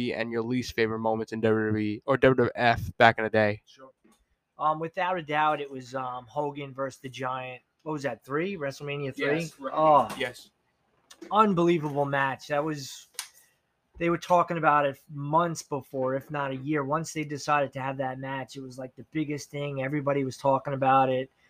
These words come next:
Speaker 2: Even when they came out to the ring, it was just, like, pure adrenaline the whole time.
Speaker 1: Yeah.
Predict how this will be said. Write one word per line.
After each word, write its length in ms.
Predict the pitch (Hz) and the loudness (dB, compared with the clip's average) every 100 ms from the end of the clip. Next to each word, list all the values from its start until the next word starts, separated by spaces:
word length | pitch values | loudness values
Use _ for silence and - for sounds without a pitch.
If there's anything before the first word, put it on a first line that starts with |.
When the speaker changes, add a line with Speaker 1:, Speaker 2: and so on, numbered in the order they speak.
| _ - _ | _ -20 _
Speaker 2:
Even 280 | 151 147 160 | -2 0 2
when 120 | 156 | 2
they 120 | 143 | 0
came 300 | - 160 151 151 | -2 -2 0 2
out 200 | 147 - | 2 0
to 120 | 131 | -6
the 100 | 123 | -4
ring, 500 | 131 156 156 151 143 | -2 0 0 -2 -4
it 120 | 127 | -8
was 180 | 127 120 | -10 -10
just, 380 | 151 135 - 135 | -6 -6 -6 -10
like, 180 | 113 _ _ | -10 _ _
pure 400 | - 165 160 135 | 0 4 6 4
adrenaline 520 | 120 143 139 135 127 | 0 -2 0 -2 -4
the 80 | 123 | -2
whole 180 | 139 131 | -2 -2
time. 500 | 135 135 139 139 131 _ _ | -4 -2 -2 -4 -8 _ _
Speaker 1:
Yeah. 80 | 113 | -14